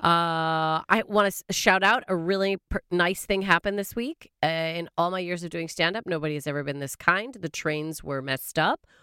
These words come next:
What are the odds in this country that the trains were messed up? And I was gonna go, uh, work with Jen in Leicester,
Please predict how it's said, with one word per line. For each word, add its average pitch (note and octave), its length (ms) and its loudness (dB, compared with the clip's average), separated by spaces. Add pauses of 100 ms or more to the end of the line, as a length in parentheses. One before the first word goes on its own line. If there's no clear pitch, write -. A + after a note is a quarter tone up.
(160)
What G#4 300 4
are F#4+ 100 -2
the E4+ 180 2
odds A#3+ 460 4
in F#3 80 -4
this F3 160 -6
country D#3+ 360 0
that D3+ 180 -12
the D#3 80 -8
trains D3+ 360 -2
were D3+ 80 -8
messed C#3+ 280 -4
up? A#3 200 -2
And F3 120 -4
I A#3+ 180 0
was B3 180 -6
gonna B3+ 220 2
go, B3 340 0 (380)
uh, G#3+ 420 2
work A3 200 -6
with B3+ 100 -2
Jen C4 420 0
in A3 180 -2
Leicester, A3+ 440 -4